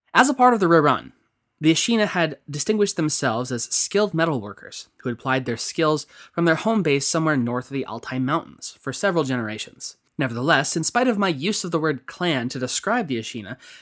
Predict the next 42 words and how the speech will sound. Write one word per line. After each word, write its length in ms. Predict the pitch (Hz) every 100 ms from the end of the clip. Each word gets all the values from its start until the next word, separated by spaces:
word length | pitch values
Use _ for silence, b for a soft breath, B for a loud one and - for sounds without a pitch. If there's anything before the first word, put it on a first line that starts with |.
| B
that 200 | 202 202
is 160 | 156 147
perhaps 500 | 160 135 135 127 139
a 60 |
bit 260 | 117 113 -
too 180 | - 143
strong 340 | - 104 104
of 100 | 110
a 40 |
word. 360 | 139 226 - 87 b b b b b _ _ _ _ _ _
Like 160 | 147 139
most 220 | 160 165
of 80 | 135
the 80 | 120
rest 340 | 120 139 -
of 60 | 123
the 80 | 120
Rouran, 480 | 120 170 175 160 - _
and 140 | 135 147
Asian 220 | 190 143
steppe 220 | - 143
culture 300 | - 151 -
in 120 | 117
general, 380 | 135 202 95 104 _ _ _ _
the 120 | 139
Ashina 260 | 185 - 262
ties 300 | 226 190 180
of 80 | 160
kinship 480 | - 151 147 156 151
and 180 | 113 101
clanship 640 | - 143 151 - - - -
were 80 |
far 260 | 117 180 185
looser 480 | 139 151 165 - -
and 160 | - 117
less 160 | 131 139
based 300 | 135 131 123
on 100 | 110
blood 320 | 117 156 180
ties 320 | - 87 90
than 160 | 131 123
what 140 | 123